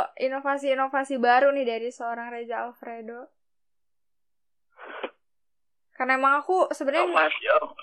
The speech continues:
Speaker 1: <laughs> aku nggak, nggak, nggak begitu.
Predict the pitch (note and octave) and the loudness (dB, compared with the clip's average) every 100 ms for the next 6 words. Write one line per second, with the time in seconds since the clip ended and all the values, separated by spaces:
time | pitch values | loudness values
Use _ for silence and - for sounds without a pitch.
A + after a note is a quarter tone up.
0 | - D4+ - - - - - - - C#4 | -4 -4 -4 -16 -20 -20 -20 -20 0 2
1 | D4+ D4+ C#4+ B3+ C4 B3 A#3+ - - - | 4 8 8 8 6 6 6 4 -4 -20
2 | - B3 A#3+ A#3 A#3+ A3 A#3 B3 | -18 -4 -2 4 4 2 0 4